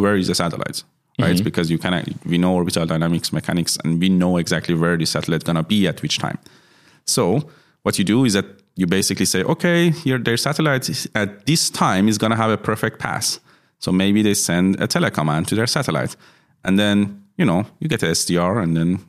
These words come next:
Speaker 1: go nearby and basically because
Speaker 2: But
Speaker 1: there are
Speaker 2: what is
Speaker 1: trans-
Speaker 2: an S D R?
Speaker 1: software defined
Speaker 2: Oh, yeah,
Speaker 1: radio.
Speaker 2: okay.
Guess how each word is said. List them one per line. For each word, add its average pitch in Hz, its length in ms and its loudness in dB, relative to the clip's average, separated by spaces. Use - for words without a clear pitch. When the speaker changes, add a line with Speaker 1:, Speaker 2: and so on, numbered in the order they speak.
Speaker 1:
go 87 200 0
nearby 92 440 2
and 87 500 0
basically 90 420 0
because - 340 -2
Speaker 2:
But - 60 4
Speaker 1:
there - 60 2
are 135 40 4
Speaker 2:
what 143 80 4
is 175 60 4
Speaker 1:
trans- - 160 2
Speaker 2:
an 117 80 4
S 127 80 0
D 92 160 -2
R? 113 220 -2
Speaker 1:
software 110 340 0
defined 85 360 0
Speaker 2:
Oh, 80 40 6
yeah, 80 100 2
Speaker 1:
radio. 76 180 -2
Speaker 2:
okay. - 100 -4